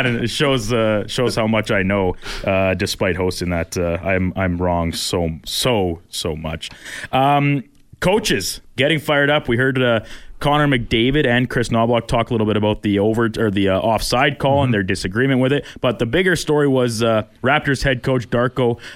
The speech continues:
Speaker 1: uh, Rajakovic. Is that how
Speaker 2: Rajakovic.
Speaker 1: Rajakovic.
Speaker 2: Rajakovic.
Speaker 1: Um, absolutely laying into the media,
Speaker 2: <laughs>
Speaker 1: uh, on, uh, um, about the referees and the foul calls in the Raptors game against the Lakers last night. Um,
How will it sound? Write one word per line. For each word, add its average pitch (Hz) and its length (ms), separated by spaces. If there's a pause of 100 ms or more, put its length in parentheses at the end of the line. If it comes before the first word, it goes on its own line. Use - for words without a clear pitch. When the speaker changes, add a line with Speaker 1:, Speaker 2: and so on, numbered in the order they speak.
(100)
Speaker 1:
uh, 104 420
Rajakovic. 127 800 (180)
Is - 80
that 127 120
how 123 120
Speaker 2:
Rajakovic. 131 240 (100)
Speaker 1:
Rajakovic. 127 580
Speaker 2:
Rajakovic. 120 260
Speaker 1:
Um, 131 480 (100)
absolutely 143 640
laying 240 320
into 180 320
the 107 80
media, 110 540 (100)
Speaker 2:
<laughs> - 120
Speaker 1:
uh, 107 420
on, 131 280
uh, 123 220
um, 104 180 (300)
about 139 400
the 131 80
referees 127 500
and 113 120
the 104 40
foul 113 300
calls 110 300
in 107 40
the 104 60
Raptors 113 440
game 113 260
against 107 280
the 104 80
Lakers 107 360
last 104 220
night. 110 200 (320)
Um, 110 440